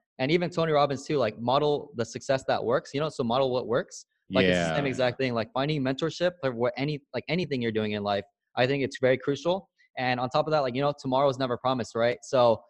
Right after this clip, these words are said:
Speaker 1: why, like, do yourself a disservice by learning the hard way when you can, like, just pretty much model the success that you really wanna accomplish? So I, I
Speaker 2: Yeah.
Speaker 1: believe in, like, doing that and just, like, you know, maximizing life at, like, every single aspect in your life in general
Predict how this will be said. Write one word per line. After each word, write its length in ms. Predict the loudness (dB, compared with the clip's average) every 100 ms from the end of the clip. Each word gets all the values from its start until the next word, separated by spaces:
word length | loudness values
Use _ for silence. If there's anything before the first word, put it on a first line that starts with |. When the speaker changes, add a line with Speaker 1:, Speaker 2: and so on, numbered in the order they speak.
| _ _
Speaker 1:
why, 440 | 4 8 8 8
like, 240 | 8 6 4
do 80 | 0
yourself 380 | 0 2 0 0
a 60 |
disservice 600 | -4 0 0 2 0 -2 -14 _ _
by 200 | 0 2
learning 240 | 2 0 0
the 100 | -2
hard 280 | 2 2 2
way 280 | 0 0 -2
when 160 | -4
you 80 | -4
can, 140 | -4
like, 160 | -4 -4 -8
just 180 | -16 -8
pretty 160 | -4 -2
much 160 | -2
model 420 | -2 0 2 0 -4 _ -8
the 80 | -8
success 400 | -8 -4 -4 -2
that 80 | -4
you 120 | -2
really 160 | -2
wanna 180 | -2 -4
accomplish? 560 | -4 -6 -6 -8 -10 -20 _ _ _
So 160 | 0
I, 120 | 2
I 100 | 2 2
Speaker 2:
Yeah. 40 |
Speaker 1:
believe 240 | 0 -2 -2
in, 100 | -2
like, 180 | -4 -4
doing 200 | -6 -4
that 220 | -4 -4
and 140 | -6 -8
just, 140 | -6
like, 180 | -8 -8
you 120 | -8 -4
know, 260 | -4 -6 -14 _ _
maximizing 600 | -6 -6 -6 -4 -4 -4
life 220 | 0 0 -2 _ -8
at, 180 | -8 -6
like, 100 | -10 -14 _ -6
every 260 | -4 -4
single 240 | -6 -6 -4
aspect 340 | -6 -4 -4
in 60 | -4
your 100 | -2
life 160 | -2
in 80 | -2
general 400 | -4 -4 -4 -8